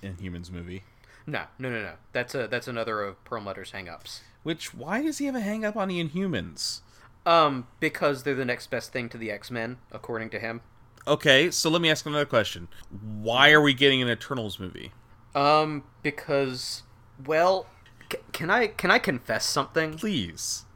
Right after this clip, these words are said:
Speaker 2: I have no idea what the Eternals is. Like,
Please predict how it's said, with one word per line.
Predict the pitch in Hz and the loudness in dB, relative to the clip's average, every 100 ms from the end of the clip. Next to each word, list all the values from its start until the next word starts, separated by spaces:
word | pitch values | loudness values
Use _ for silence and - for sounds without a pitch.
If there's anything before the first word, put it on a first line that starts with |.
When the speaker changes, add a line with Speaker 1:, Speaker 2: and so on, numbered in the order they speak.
| - - - | -20 -20 2
Speaker 2:
I | 156 | 4
have | 175 160 139 | 6 2 -2
no | 139 143 143 139 | -4 0 2 4
idea | 131 123 131 123 | 2 -2 -2 -2
what | 117 - | -4 -6
the | 117 | -6
Eternals | - 123 101 101 90 | -6 -6 -6 -6 -8
is. | 95 76 - - - - - | -10 -10 -8 -8 -8 -20 0
Like, | 139 127 - | 4 4 0